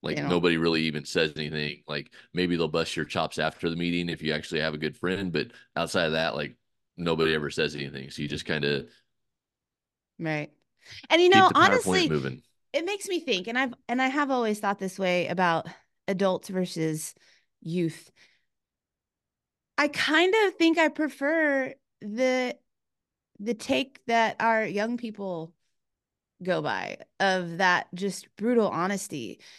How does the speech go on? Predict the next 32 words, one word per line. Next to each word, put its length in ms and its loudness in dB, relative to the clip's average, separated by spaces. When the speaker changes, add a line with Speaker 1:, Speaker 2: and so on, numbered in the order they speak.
Speaker 2:
because 540 2
I 100 6
don't 120 4
know, 160 4
like, 160 4
on 120 4
one 160 4
hand, 340 2
it's 160 -6
nice 460 2
as 240 -10
we 100 -4
become 320 -2
adults, 680 -2
you 100 -4
know, 180 -2
we, 400 -6
most 260 -2
of 80 0
us 200 0
tend 280 0
to 160 2
develop 440 0
a 40 0
little 300 0
bit 280 4
of 260 -2
tact 520 -4
and 140 -4
professionalism, 920 -4
um, 460 -8
in 300 0